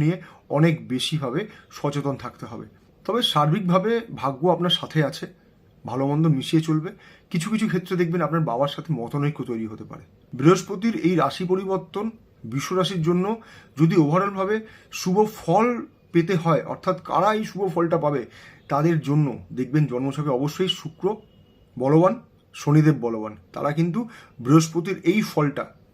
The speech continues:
যে রিভার্স ফল পেয়ে যাবে, যে অষ্টম ভাবের অধিপতি জন্মরাশিতে অবস্থান করছে, পঞ্চমে, সপ্তমে, নবমে দৃষ্টি দিচ্ছে, তাদের ক্ষেত্রে কিন্তু ফলটা একটা বুমেরাং হয়ে যাবে, ভালো ফল হয়ে যাবে। কিন্তু যাদের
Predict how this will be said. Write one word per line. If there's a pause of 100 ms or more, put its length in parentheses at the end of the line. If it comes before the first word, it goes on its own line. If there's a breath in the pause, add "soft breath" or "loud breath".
যে
রিভার্স
ফল
পেয়ে
যাবে,
যে
অষ্টম
ভাবের
অধিপতি (480 loud breath)
জন্মরাশিতে
অবস্থান (100)
করছে, (420 loud breath)
পঞ্চমে, (160)
সপ্তমে,
নবমে
দৃষ্টি
দিচ্ছে, (360 loud breath)
তাদের
ক্ষেত্রে
কিন্তু
ফলটা
একটা
বুমেরাং
হয়ে
যাবে,
ভালো
ফল
হয়ে
যাবে। (400 loud breath)
কিন্তু (320)
যাদের